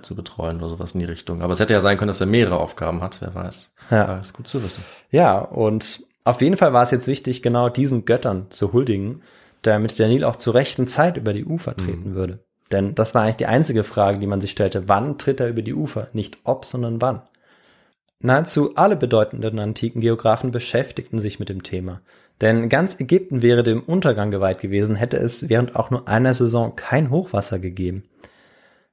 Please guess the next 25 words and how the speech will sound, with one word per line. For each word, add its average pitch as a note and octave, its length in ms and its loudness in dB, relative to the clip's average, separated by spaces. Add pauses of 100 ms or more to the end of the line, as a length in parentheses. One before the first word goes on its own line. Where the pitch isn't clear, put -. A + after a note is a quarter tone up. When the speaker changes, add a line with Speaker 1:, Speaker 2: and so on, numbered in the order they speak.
(420)
Speaker 2:
Vierhundertsechzig D3 800 2
vor C3 180 4
unserer B2+ 240 2
Zeitrechnung B2 640 0
reiste A#2+ 300 2
Herodot B2 500 0
nilaufwärts, C#3+ 920 2
bis - 200 -6
er A#2 80 0
feststellen C3+ 540 0
musste, C3 460 -4 (320)
dass A2+ 160 0
es A2+ 160 -2
völlig C#3+ 420 2
unmöglich C#3+ 720 2
ist, G2 260 -6
gesicherte B2+ 440 0
Informationen A#2+ 640 -2
über A2+ 120 -2
den A2 200 -4
Ursprung C3 400 -4
des A2 140 -8
Stroms E3 420 -2
zu G#2+ 100 -12
gewinnen. F#2 340 -6